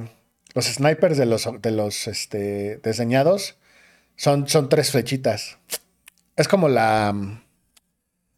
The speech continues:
Ah, se me olvidó el, el arco exótico de arco, como ese. Tiene tres flechitas, entonces se me hace que es, eso era lo que estaba pasando, por eso andaban one-shoteando.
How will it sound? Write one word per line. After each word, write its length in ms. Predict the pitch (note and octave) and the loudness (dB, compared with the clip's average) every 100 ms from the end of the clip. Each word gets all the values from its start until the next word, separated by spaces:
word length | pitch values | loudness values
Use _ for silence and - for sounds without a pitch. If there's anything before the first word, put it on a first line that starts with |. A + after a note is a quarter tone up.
| _ | _
Ah, 400 | E3+ F#3 G#3+ A3+ | 2 4 4 4
se 120 | G3 F#3 | 2 2
me 80 | |
olvidó 260 | D#3 C#3+ D#3+ | 2 4 4
el, 220 | E3+ E3 | 2 0
el 160 | D3+ C3 | 2 2
arco 220 | C#3+ - | 2 0
exótico 440 | D#3 - C3 - A#2 | -2 -4 -6 -4 -2
de 80 | |
arco, 360 | A#2 B2+ B2+ B2+ _ _ _ _ _ _ _ _ _ - | 0 0 -4 -6 _ _ _ _ _ _ _ _ _ -4
como 180 | C3+ | 0
ese. 220 | B2 A2 - _ _ _ _ _ _ _ _ _ | 0 -2 -10 _ _ _ _ _ _ _ _ _
Tiene 180 | C3+ B2+ | 0 2
tres 180 | B2+ - | 0 -2
flechitas, 440 | A#2 - A2+ F#2+ | -8 -6 -6 -6
entonces 480 | G2+ A2+ A2+ - - _ _ _ _ | -4 -4 -4 -6 -10 _ _ _ _
se 120 | C#3 | 2
me 80 | B2+ | 2
hace 200 | C3 C3 | 0 0
que 220 | A#2+ A#2 | 2 2
es, 140 | A#2 - | 0 -2
eso 160 | C#3+ | 2
era 100 | B2+ | 2
lo 100 | A2+ | 0
que 40 | - | 0
estaba 200 | A#2+ A2 | -2 -2
pasando, 360 | G#2+ C#3 C3+ | -2 0 0
por 100 | B2+ | 0
eso 140 | A#2 C3+ | 0 2
andaban 340 | A#2 A#2+ A#2+ | 2 2 0
one-shoteando. 640 | A2 G#2+ A2 B2 A#2+ G#2+ | -4 -6 -2 0 0 -2